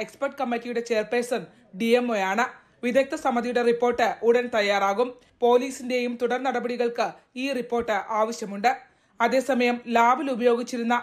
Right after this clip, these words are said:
അസറ്റിക് ആസിഡിന്റെ ഗുണനിലവാരത്തിൽ കുറവുള്ളതായി ആരോപണ വിധേയായ ഡോക്ടർ നേരത്തെ തന്നെ ആശുപത്രി അധികൃതരെ വിവരം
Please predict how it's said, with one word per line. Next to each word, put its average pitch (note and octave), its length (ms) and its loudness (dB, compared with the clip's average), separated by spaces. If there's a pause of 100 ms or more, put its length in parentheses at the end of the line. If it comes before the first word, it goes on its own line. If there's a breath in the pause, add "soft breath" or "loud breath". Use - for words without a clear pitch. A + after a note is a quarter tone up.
അസറ്റിക് B3+ 420 -4
ആസിഡിന്റെ A#3 440 0
ഗുണനിലവാരത്തിൽ A#3+ 840 0
കുറവുള്ളതായി A#3+ 840 2 (340 soft breath)
ആരോപണ C#4 420 2
വിധേയായ A#3+ 460 0
ഡോക്ടർ A#3 560 0
നേരത്തെ B3 560 -2
തന്നെ A#3 220 -4 (100)
ആശുപത്രി A#3+ 600 -6
അധികൃതരെ A#3 680 -2 (240 soft breath)
വിവരം C4+ 320 2